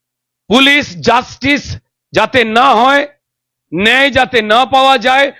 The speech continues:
তথ্য প্রমাণ লোপাট করে দিল। আর একটা নেংটি মুরগিকে ধরে কোর্টের নির্দেশ অনুযায়ী যা যা এভিডেন্স রয়েছে তুলে দিল সিবিআই এর হাতে,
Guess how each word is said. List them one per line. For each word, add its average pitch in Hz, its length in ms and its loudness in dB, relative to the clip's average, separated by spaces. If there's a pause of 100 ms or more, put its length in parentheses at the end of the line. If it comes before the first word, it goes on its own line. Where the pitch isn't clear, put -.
(200)
তথ্য 233 360 -2
প্রমাণ 262 360 0
লোপাট 254 400 0
করে 233 200 2
দিল। 185 160 0 (760)
আর 175 120 -2
একটা 240 260 -2
নেংটি 254 500 0
মুরগিকে 240 540 2
ধরে 233 380 2 (1400)
কোর্টের 262 400 2
নির্দেশ 240 460 -2
অনুযায়ী 262 500 0 (880)
যা 214 280 0
যা 269 140 0
এভিডেন্স 247 600 0
রয়েছে 254 460 2 (380)
তুলে 262 240 0
দিল 262 240 2
সিবিআই 240 440 0
এর 226 120 2
হাতে, 196 280 -2